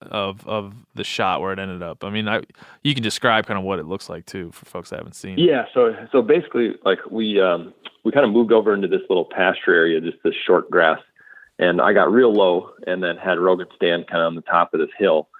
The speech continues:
Speaker 2: And so it's got, you know, a nice, like, white background behind him in the quarter and just the short grass in the foreground, just a lot of room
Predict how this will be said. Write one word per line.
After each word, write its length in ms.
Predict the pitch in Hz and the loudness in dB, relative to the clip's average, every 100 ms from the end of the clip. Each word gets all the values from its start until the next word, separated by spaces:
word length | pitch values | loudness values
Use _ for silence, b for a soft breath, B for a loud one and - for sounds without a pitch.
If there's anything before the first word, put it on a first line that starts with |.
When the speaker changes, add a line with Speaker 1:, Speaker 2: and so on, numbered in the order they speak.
| b b b - | b b b -2
Speaker 2:
And 180 | 90 82 | -2 2
so 100 | 92 | 2
it's 140 | 85 | 2
got, 280 | - 87 90 | 2 2 2
you 80 | 92 | 0
know, 140 | 87 | 0
a 60 | 80 | 0
nice, 220 | 90 95 - | 2 2 0
like, 80 | 80 | -2
white 320 | 78 92 - | 2 0 0
background 460 | 80 90 - 90 82 | 2 2 2 -2 -2
behind 340 | - 92 87 - | -4 -4 -4 -4
him 240 | 113 101 | -2 -2
in 60 | 92 | -4
the 60 | - | -8
quarter 500 | - 110 104 101 - _ _ _ _ - | 2 4 4 2 -2 _ _ _ _ -4
and 280 | 90 82 | -2 -2
just 160 | 80 87 - | -4 -2 -2
the 80 | 87 | 0
short 200 | 104 95 | 2 2
grass 280 | 90 87 82 - | 4 4 2 -2
in 60 | 78 | -8
the 80 | |
foreground, 360 | - 98 90 87 | 0 2 2 2
just 100 | 135 | 2
a 60 | 110 | 4
lot 240 | 104 101 | 4 4
of 80 | 90 | 2
room 280 | 87 92 | 0 -4